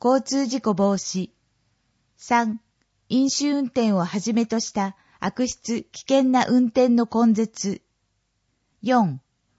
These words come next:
自転車の交通ルール遵守とヘルメット着用、保険等加入の促進。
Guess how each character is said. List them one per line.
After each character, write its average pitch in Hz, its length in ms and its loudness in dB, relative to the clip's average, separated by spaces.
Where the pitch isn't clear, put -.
自 214 60 -2
転 269 260 2
車 233 200 -2
の 180 200 -2
交 269 200 4
通 269 260 -2
ル 269 120 0
ー 277 100 0
ル 269 100 0
遵 269 240 -2
守 208 440 -4
と - 40 -20
ヘ 226 140 -2
ル 247 100 0
メ 262 120 0
ッ 269 40 -4
ト 240 160 -6
着 220 320 -6
用、 196 460 -2
保 208 100 -10
険 262 300 -2
等 240 320 0
加 208 160 -4
入 254 240 2
の 254 140 0
促 220 220 -6
進。 185 460 -2